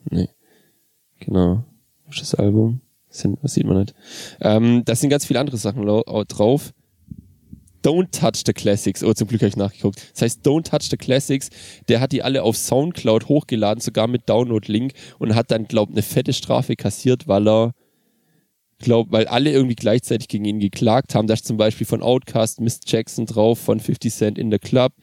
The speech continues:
Wie gesagt, The Next Episode vom Doktor Dre und dem Snoop Dogg. Dann Getting, Getting Jiggy With It von Will Smith,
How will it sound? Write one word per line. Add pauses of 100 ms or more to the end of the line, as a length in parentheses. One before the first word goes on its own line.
(320)
Wie
gesagt,
The
Next
Episode
vom
Doktor
Dre
und
dem
Snoop
Dogg. (400)
Dann
Getting, (100)
Getting
Jiggy
With
It
von
Will
Smith,